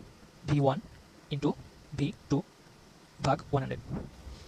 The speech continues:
তাহলে অঙ্কে দেওয়া আছে দশ পার্সেন্ট কমলে, অর্থাৎ আমাদের সবগুলোতে, সবগুলোতে মাইনাস আনতে হবে। মাইনাস দশ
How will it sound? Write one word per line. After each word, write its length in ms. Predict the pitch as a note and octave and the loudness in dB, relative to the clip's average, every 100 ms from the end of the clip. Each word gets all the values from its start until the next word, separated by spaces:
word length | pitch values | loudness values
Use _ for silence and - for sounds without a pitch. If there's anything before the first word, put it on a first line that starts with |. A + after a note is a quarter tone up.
| - - - - - - - - - - | -20 -20 -20 -20 -20 -12 -6 -4 -6 2
তাহলে 160 | D3+ C#3 | 6 8
অঙ্কে 160 | D3 D3+ | 8 12
দেওয়া 120 | D3 C#3+ | 12 12
আছে 100 | F3+ D#3 | 12 10
দশ 80 | C#3 | 10
পার্সেন্ট 220 | D3+ F3 E3 | 8 4 4
কমলে, 240 | C3+ B2 - - - - - - - - - | 4 2 -4 -12 -16 -18 -20 -20 -20 2 6
অর্থাৎ 240 | C#3 E3 - - - - - - - - - - - - - | 8 8 6 2 -8 -8 -8 -14 -20 -20 -20 -20 -20 -18 2
আমাদের 180 | C#3+ C#3 | 6 8
সবগুলোতে, 360 | C#3 C#3 C3+ E3 - - | 10 8 6 4 2 4
সবগুলোতে 300 | C#3 C#3+ - D3 | 6 8 6 6
মাইনাস 180 | C#3 C#3 | 4 4
আনতে 120 | C3 | 4
হবে। 120 | B2+ C3 - - - - - - - - - - - | 4 2 -8 -20 -20 -20 -20 -20 -20 -18 -12 -8 -2
মাইনাস 280 | C#3 C3+ F3+ - - - - - - - - - - - - - - - - D3+ C#3+ | 0 2 4 4 4 -6 -20 -20 -20 -20 -20 -20 -20 -20 -20 -18 -16 -14 -10 4 10
দশ 220 | C3+ | 10